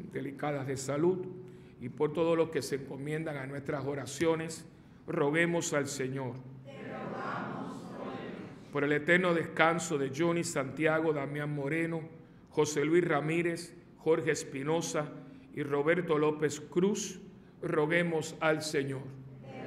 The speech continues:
rogamos, Señor. Te pedimos, Señor, que hagas tuyas todas y cada una de estas peticiones que te hemos presentado con un corazón sincero en Jesucristo nuestro Señor. Amén. Amén. Y, Señor, te pedimos en este día solemne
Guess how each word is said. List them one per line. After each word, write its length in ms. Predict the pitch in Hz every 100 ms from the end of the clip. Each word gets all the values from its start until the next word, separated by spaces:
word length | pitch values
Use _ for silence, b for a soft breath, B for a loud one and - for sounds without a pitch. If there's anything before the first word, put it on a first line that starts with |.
| -
rogamos, 800 | - - - - - - - -
Señor. 800 | - - - - - - - -
Te 100 | -
pedimos, 440 | 151 156 170 175
Señor, 400 | 175 160 160 165
que 80 | 160
hagas 320 | 147 147 -
tuyas 460 | 175 175 175 170 175
todas 380 | 160 156 156 156
y 40 | 131
cada 280 | 143 147
una 240 | 143 151 143
de 80 | 143
estas 280 | 147 147
peticiones 840 | - 135 135 127 - 170 180 190 - B B B B -
que 120 | 135
te 120 | 156
hemos 200 | 165 160
presentado 800 | 156 156 151 143 135 151 156 156
con 200 | 147 135
un 140 | 143
corazón 560 | 139 147 127 - 139 147
sincero 680 | - 139 127 - 180 180 180 180 B B B -
en 120 | 139
Jesucristo 800 | 170 165 151 151 170 175 175 143
nuestro 480 | 139 151 147 151 127
Señor. 460 | 123 127 127 123 - -
Amén. 480 | - - 127 127 117
Amén. 600 | - - - - - - -
Y, 80 | 127
Señor, 360 | 147 147 165
te 120 | 170
pedimos 500 | - 151 160 165 147
en 100 | 131
este 300 | 147 - 139
día 180 | 135 143
solemne 640 | 127 - 135 165 165 160